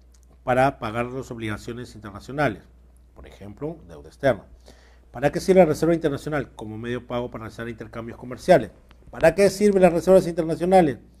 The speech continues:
Para una garantía económico-financiera para choques adversos. Ahora, ¿qué son los deg? Dicen que son activos internacionales. Los deg son la forma que nosotros nos hicimos con,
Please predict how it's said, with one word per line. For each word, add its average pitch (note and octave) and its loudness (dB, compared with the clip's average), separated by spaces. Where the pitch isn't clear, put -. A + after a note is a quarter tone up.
Para C3 0
una D3 0
garantía C#3 0
económico-financiera B2 -12
para A#2+ -8
choques A2 -18
adversos. G2 -18
Ahora, C3+ 4
¿qué G#3 2
son G#3 2
los C3+ 2
deg? C#3+ 4
Dicen E3 12
que D3+ 12
son E3+ 10
activos F3 8
internacionales. D#3 4
Los F#3+ 2
deg B3+ 8
son A#3+ 6
la A3+ 8
forma A3+ 2
que F#3 -2
nosotros F3+ -2
nos D#3 -4
hicimos E3 -4
con, F3+ 2